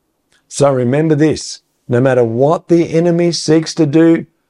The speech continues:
through intimidating force and overwhelming odds and all of their threats and their threatened fines and their threatened things they threaten to do, the battle is not yours. The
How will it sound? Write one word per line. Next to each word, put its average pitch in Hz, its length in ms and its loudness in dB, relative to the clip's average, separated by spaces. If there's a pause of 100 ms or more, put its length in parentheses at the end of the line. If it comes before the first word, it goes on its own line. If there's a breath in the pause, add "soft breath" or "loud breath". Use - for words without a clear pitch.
(140)
through 170 720 4
intimidating 160 960 -2
force 165 640 2
and 131 120 -2
overwhelming 180 1600 0
odds 202 600 -2 (380)
and 120 120 0
all 180 240 4
of 202 60 0
their 214 180 2
threats - 680 -4 (460)
and 143 120 -2
their 170 120 0
threatened 180 580 -2
fines 170 480 0
and 160 140 -2
their 156 100 0
threatened 170 460 -4
things 175 240 0
they 160 180 2
threaten 143 380 -2
to 156 100 -2
do, 127 440 2 (480 soft breath)
the 123 120 0
battle 147 460 0
is 156 160 2
not 151 280 0
yours. 123 720 2 (680)
The 107 120 -10